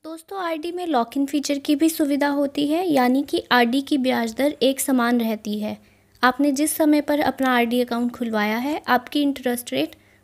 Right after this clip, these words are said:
उस समय के हिसाब से लॉक हो जाती है, यानी अगर आने वाले सालों में ब्याज दर कम भी हो,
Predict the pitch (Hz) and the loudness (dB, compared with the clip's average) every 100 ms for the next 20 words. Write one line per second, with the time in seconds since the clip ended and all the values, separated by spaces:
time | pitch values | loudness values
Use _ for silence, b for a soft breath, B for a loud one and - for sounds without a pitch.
0 | _ 330 339 311 277 277 277 269 240 233 | _ -2 2 2 2 2 -2 -2 -2 -2
1 | 233 269 240 208 214 240 240 233 240 269 | -2 0 2 0 -2 -2 0 -2 -4 -4
2 | 302 330 b b b - 240 233 269 359 | -4 -6 b b b 2 4 6 4 0
3 | - 269 330 - 302 294 302 294 294 294 | 0 2 2 4 4 4 4 4 2 0
4 | 247 247 262 247 233 233 233 254 262 294 | 0 0 2 2 2 0 0 -4 0 4
5 | 320 311 285 220 240 | 6 6 4 2 -2